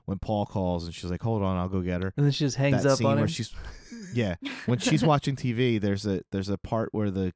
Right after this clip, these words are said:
Speaker 1: camera rolls in the dolly back towards the T V. You see the shadow of the crew member
Speaker 3: <gasps>
Speaker 1: on the wall.
Speaker 3: <laughs> Oh, my
Speaker 1: <laughs> I
Speaker 3: God.
Speaker 1: saw it. I laughed. You can see his fingers, his head. He, he must have been holding the boom mic or something, but it's, like, so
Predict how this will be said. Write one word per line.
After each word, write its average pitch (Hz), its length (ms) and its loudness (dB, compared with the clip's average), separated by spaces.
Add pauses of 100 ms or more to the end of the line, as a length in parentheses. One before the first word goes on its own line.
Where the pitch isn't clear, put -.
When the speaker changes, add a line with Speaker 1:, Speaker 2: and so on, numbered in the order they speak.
Speaker 1:
camera 104 520 -2 (1040)
rolls 98 340 0
in 98 80 -2
the 92 100 0
dolly 92 460 0
back 87 320 -8
towards 92 400 -4
the 90 100 -4
T 87 260 -6
V. 90 240 -4 (440)
You 113 120 0
see 127 220 0
the 95 180 2
shadow 107 460 0
of 85 140 -2
the 87 80 -6
crew 127 280 -2
member 95 320 -2
Speaker 3:
<gasps> 359 720 -6
Speaker 1:
on 113 200 0
the 98 60 0
wall. 110 300 2
Speaker 3:
<laughs> 226 320 2 (320)
Oh, 262 60 2
my 135 180 2
Speaker 1:
<laughs> 220 280 -2
I - 80 2
Speaker 3:
God. 156 80 4
Speaker 1:
saw - 440 0
it. 131 160 0
I 151 140 2
laughed. 131 340 0 (220)
You 151 100 4
can 151 80 4
see 131 180 2
his 104 160 2
fingers, 156 520 0 (280)
his 131 220 2
head. 127 320 2 (180)
He, 131 140 2
he 98 120 -2
must 143 180 -2
have 151 60 0
been 127 80 2
holding 120 200 2
the 110 60 0
boom 110 240 0
mic 117 200 -2
or 131 80 -2
something, 143 340 -2
but 117 140 0
it's, - 140 -4
like, 98 200 -2
so 113 420 0